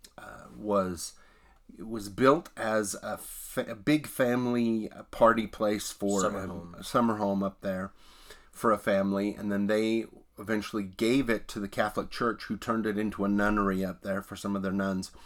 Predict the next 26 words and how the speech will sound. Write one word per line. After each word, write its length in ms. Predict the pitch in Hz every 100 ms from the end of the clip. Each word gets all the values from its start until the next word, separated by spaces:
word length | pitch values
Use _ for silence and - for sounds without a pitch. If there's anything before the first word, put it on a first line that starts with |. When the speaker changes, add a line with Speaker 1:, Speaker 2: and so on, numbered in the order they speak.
| - - - - -
Speaker 1:
And 460 | - 104 98 92 -
because, 640 | 107 - 147 151 143 - - - - - -
you 140 | 123
know, 180 | 110 107
you 140 | 104
had 260 | 98 107 95
the 60 |
Catholic 440 | 95 107 104 123 104
Church 380 | - 107 92 98
and 220 | 87 85 - - - -
this 160 | 117 104
being 300 | 113 107 101
predominantly 640 | 110 101 98 95 92 98
Mormon, 560 | 101 107 120 104 95 98
what 160 | 113
generally 340 | 127 131 127 120
happens 340 | 110 110 98
when 100 | 107
you 40 |
have 140 | 101 92
two 200 | - 120
religious 520 | 101 98 101 95 92
groups 360 | - 104 98 -
like 200 | 87 -
that, 240 | 92 87
and 200 | 98 95